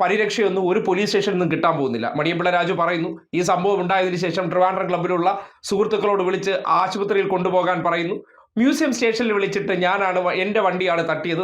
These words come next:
നാളെ രാവിലെ കൊണ്ടുവരാമെന്ന്" പറയണം. ഇങ്ങനെ നമ്മുടെ നാട്ടിലെ എല്ലാ ആൾക്കാർക്കും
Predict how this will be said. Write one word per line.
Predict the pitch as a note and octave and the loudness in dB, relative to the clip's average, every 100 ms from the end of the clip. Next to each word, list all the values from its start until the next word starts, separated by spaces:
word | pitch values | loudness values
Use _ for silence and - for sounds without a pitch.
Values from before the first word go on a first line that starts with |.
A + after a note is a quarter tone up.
| F3 | 0
നാളെ | G3 F#3+ | 2 2
രാവിലെ | F3+ F#3 E3 E3 | 2 2 0 -2
കൊണ്ടുവരാമെന്ന്" | E3 F3 D#3+ C#3 A#2+ | -2 0 0 0 -2
പറയണം. | F#2+ G2 - _ _ _ _ - | -4 -6 -12 _ _ _ _ 0
ഇങ്ങനെ | C4 C4 F#3+ F3 - _ G3 | 2 4 2 -2 -12 _ 0
നമ്മുടെ | A#3 A#3+ G3+ | 2 2 2
നാട്ടിലെ | F#3+ F#3 F3+ E3 E3 D#3+ F#3 | 0 0 -2 -2 -2 -2 0
എല്ലാ | A3 A#3+ A#3+ F3+ | 2 4 4 2
ആൾക്കാർക്കും | F3+ F#3 F#3+ C#3+ B2+ | 0 0 0 -2 -4